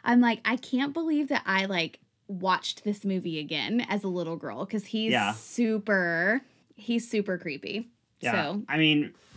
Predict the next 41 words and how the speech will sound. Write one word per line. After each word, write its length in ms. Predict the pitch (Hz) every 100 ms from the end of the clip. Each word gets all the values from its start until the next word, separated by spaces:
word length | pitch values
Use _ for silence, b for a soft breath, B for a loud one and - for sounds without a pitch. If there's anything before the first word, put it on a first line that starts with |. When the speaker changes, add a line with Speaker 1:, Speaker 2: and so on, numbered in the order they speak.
| b b _ -
Speaker 1:
like, 120 | -
Speaker 2:
yeah, 120 | -
Speaker 1:
he's 120 | 294 277
Speaker 2:
I 40 |
Speaker 1:
not, 200 | 330 339
Speaker 2:
agree. 80 | 214
Speaker 1:
like, 180 | 247 240
a 80 | 233
funny 340 | 233 208 190
sidekick. 600 | 196 180 143 185 - 87 - - b b b -
Speaker 2:
No. 160 | 151
Speaker 1:
You 40 | 269
know, 220 | 285 285
like, 180 | 262 262
there's 220 | 294 294 277
usually, 380 | 302 294 302
like, 200 | 277 247
a 60 | 214
comedy 960 | - 233 226 220 226 226 226 233 254 b b -
when 180 | 254 254
it, 100 | 226
with 220 | 233 233
the 80 | 214
villain. 400 | 220 190 156 170
There's 200 | 214 240
usually 340 | 226 220 220
so, 180 | 240 220 -
like, 240 | 202 202
a 60 | 202
comedic 500 | 269 254 262 233 -
relief, 400 | 190 - - 226
you 80 |
know? 180 | 208 196
Like, 220 | 190 196
you 80 | 220
got 120 | 214
Speaker 2:
Like 120 | 185 170
Mister 300 | 233 - 311
Speaker 1:
Gaston 460 | 302 285 285 277
and 140 | 262 -
Speaker 2:
Smee, 460 | - 269 233 226